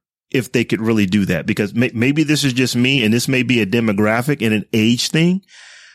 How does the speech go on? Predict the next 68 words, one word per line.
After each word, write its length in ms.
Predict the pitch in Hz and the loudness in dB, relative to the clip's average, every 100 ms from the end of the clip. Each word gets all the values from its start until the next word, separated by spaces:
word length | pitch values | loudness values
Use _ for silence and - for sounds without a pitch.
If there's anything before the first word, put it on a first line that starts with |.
| _ - | _ -6
I 120 | - | 0
don't 160 | 175 170 | 2 2
really 200 | 160 135 | 2 2
use 340 | 107 120 139 | 2 2 2
Instagram 480 | 147 - 147 151 156 | 0 -2 -2 0 2
anymore 320 | 156 160 165 | 2 2 2
because 220 | 156 143 | 0 0
I 80 | 131 | 0
don't 120 | 139 | 0
really 180 | 135 131 | 0 0
understand 460 | 117 123 - 127 120 | 0 -2 -2 0 0
Instagram 440 | 110 107 143 107 | 0 -2 0 0
<laughs> 0 | |
anymore. 260 | 98 98 101 | 0 2 2
I 40 | |
used 180 | 117 139 | 2 0
to 60 | 131 | -2
think 200 | 135 123 | -2 0
that 100 | 117 | 0
I 40 | |
would 140 | 117 | 0
go 100 | 117 | 0
to 60 | 113 | 0
Instagram 580 | 113 123 123 113 113 107 | 0 -2 -2 0 2 2
and 80 | 107 | 0
I'd 140 | 110 | 0
just 140 | 104 98 | 0 0
look 160 | 113 | -2
at 80 | 98 | -2
pictures, 460 | 127 135 160 160 - - - - - _ | -4 -2 -4 -4 -12 -18 -20 -20 -20 _
and 140 | 117 120 | 0 0
that's 180 | 147 | 2
not 220 | 143 139 127 | 0 0 0
really 220 | 143 139 | 2 2
what 140 | 135 | 2
Instagram 440 | 131 - 131 127 143 | 0 -2 0 0 0
is, 140 | 117 | 0
to 80 | 151 | -2
the 80 | 131 | 0
point 180 | 147 139 | 0 0
to 60 | |
where 200 | 135 135 | 0 0
the 100 | 117 | 0
C 220 | 104 156 | 0 2
E 40 | 139 | 4
O 120 | 143 | 4
of, 160 | 123 107 | 0 0
you 120 | 139 | 0
know, 200 | 123 117 | 2 2
of 140 | 113 113 | 2 2
Instagram 460 | 156 151 131 123 | 0 0 0 0
has 100 | 113 | 0
said 180 | 160 160 | 2 2
that 80 | 113 | 2
that's 200 | 110 107 | 0 0
not 160 | 120 113 | 0 0
what 100 | 101 | -2
it's 80 | |
for 220 | - 147 120 | 0 0 2
anymore. 320 | 101 98 95 | 2 2 0
It's 80 | 98 | 0
like, 120 | 92 | 0
no, 180 | 104 98 | 2 2
they, 120 | 110 | 0
they 200 | 110 123 | 0 0
are 80 | 120 | 0
full 360 | - 147 131 | 0 0 0
video. 560 | 101 113 117 92 80 127 | 2 0 2 0 -2 -8